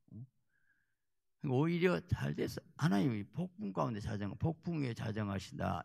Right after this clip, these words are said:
욥이 그래요. 폭풍이 있을 땐 그 위에 있으면 있다는 얘기예요, 지금 이제. 폭풍 위에 있을 때. 어쨌든 그러니까 기도밖에 없어요. 기도는 만사를 변화시키고 기도를 승리하시기 바랍니다. 기도할 때 이거, 자,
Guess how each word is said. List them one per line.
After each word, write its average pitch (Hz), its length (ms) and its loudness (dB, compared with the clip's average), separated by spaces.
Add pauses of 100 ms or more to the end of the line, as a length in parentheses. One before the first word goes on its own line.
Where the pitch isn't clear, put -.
욥이 110 320 4
그래요. 92 160 2 (400)
폭풍이 175 600 2
있을 139 200 0
땐 120 160 -2
그 151 160 -2
위에 123 160 2
있으면 107 280 -2
있다는 123 320 4
얘기예요, 87 180 -2
지금 87 240 -6
이제. 80 200 -12 (1500)
폭풍 120 400 -4
위에 90 120 -2
있을 85 200 -6
때. - 200 -14 (960)
어쨌든 196 400 6
그러니까 139 300 4
기도밖에 - 560 -2
없어요. 113 220 -6 (100)
기도는 127 380 2
만사를 107 400 6
변화시키고 95 800 6 (380)
기도를 113 320 12
승리하시기 131 460 12
바랍니다. 90 680 10 (460)
기도할 147 240 12
때 104 220 12 (200)
이거, 92 400 4 (300)
자, - 220 2